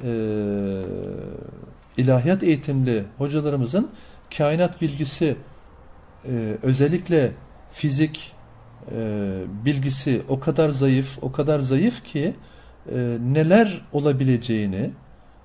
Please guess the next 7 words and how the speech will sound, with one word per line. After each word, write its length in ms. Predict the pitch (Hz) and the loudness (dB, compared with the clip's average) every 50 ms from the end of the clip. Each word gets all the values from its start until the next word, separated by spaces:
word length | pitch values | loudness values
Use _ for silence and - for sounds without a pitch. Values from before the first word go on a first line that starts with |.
| - - | -16 -8
nelerin 500 | 131 123 123 127 139 147 165 175 226 240 220 | -4 0 2 2 4 4 4 6 6 8 8
mümkün 400 | 196 180 175 160 139 139 - 196 | 8 6 4 2 0 2 2 2
olabileceğini, 920 | 190 165 160 160 151 139 147 139 127 117 123 123 120 123 135 175 233 277 - - - - - - - - - - - - - | 4 4 4 2 2 2 2 2 2 2 2 2 2 2 4 4 2 2 0 -4 -18 -20 -20 -20 -20 -20 -20 -20 -20 -16 -12
e, 80 | - 147 143 139 135 127 120 117 117 117 120 - 151 151 | -8 -6 -4 -4 -4 -4 -4 -4 -4 -6 -6 -6 -2 2
yanına 320 | 156 175 180 202 233 208 | 4 8 8 10 10 10
bile 120 | 202 180 | 8 8
yaklaşamıyorlar. 1000 | 156 127 117 127 - 113 98 - - 104 95 90 87 90 87 80 71 - - - | 8 6 4 2 0 -4 -4 -4 -6 -6 -6 -6 -8 -8 -8 -8 -8 -10 -14 -18